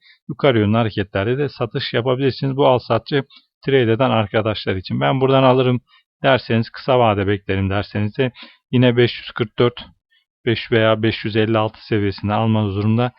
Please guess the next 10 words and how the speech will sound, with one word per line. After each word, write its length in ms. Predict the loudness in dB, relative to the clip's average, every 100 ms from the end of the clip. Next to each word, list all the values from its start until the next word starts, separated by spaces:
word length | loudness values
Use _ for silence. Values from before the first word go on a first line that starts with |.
| -18 _ -2
Hemen 260 | 2 2
üstümüzde 560 | 2 0 -2 0 0 0
daha 220 | 0 2
önce 360 | 0 0 -2 -4 -12 _
satışların 640 | _ -10 -8 -6 -2 0 2
geldiği 380 | 0 0 -2
nokta 300 | -2 -2 -2
yani 260 | 0 0 0
beş 220 | -4 -4
yüz 100 | -12